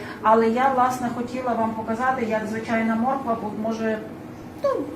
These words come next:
просто це дуже прості продукти, але вони зовсім інакше смакують, е, і не,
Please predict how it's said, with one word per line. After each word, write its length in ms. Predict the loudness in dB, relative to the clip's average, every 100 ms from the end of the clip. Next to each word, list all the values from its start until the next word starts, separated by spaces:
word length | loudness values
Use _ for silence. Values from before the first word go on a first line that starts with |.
| 4
просто 300 | 6 6 6 4 0 -2
це 120 | 2
дуже 280 | 4 6 4
прості 340 | 2 0 0
продукти, 480 | -2 0 0 2 4
але 180 | 6 6
вони 260 | 4 2 2
зовсім 320 | 4 4 2 0
інакше 400 | 2 2 0 0 0 2
смакують, 680 | 2 2 6 6 6 4 -2 0
е, 420 | 2 4 4 4
і 40 | 4
не, 220 | 4 4